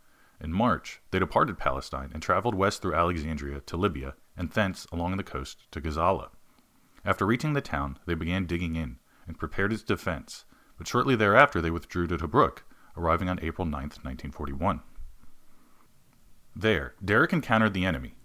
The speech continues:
Erwin Rommel's Afrika Korps, for the first time. Unfortunately for Derek and the rest of his battalion, the Allied position in Tobruk became cut off from the ground lines of communication, and the town was laid siege by the German and Italian armies.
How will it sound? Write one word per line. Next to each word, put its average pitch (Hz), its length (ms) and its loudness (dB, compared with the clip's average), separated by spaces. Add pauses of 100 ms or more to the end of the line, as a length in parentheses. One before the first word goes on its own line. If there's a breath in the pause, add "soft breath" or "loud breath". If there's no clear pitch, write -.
Erwin 92 300 0
Rommel's 85 360 0
Afrika 90 340 2
Korps, 60 340 -8 (160)
for 101 140 0
the 92 80 0
first - 320 -6
time. 85 300 2 (480)
Unfortunately 139 580 0
for 110 100 -4
Derek 85 480 0
and 90 80 0
the 85 60 0
rest 104 240 6
of 76 60 -4
his 76 100 -6
battalion, - 480 -8 (260 soft breath)
the 101 120 0
Allied 131 260 6
position 104 380 -2
in 92 100 -2
Tobruk 73 340 -6
became 87 260 -6
cut 82 200 0
off 87 200 2
from 82 120 -4
the 80 60 -2
ground 78 340 2
lines 76 220 -4
of 82 100 -8
communication, 82 680 -6 (380 loud breath)
and 98 80 -2
the 90 60 0
town 92 220 2
was 104 140 0
laid 90 220 -2
siege - 300 -8
by 82 80 0
the 80 100 -2
German 64 400 -10
and 82 80 -4
Italian - 360 -8
armies. - 420 -2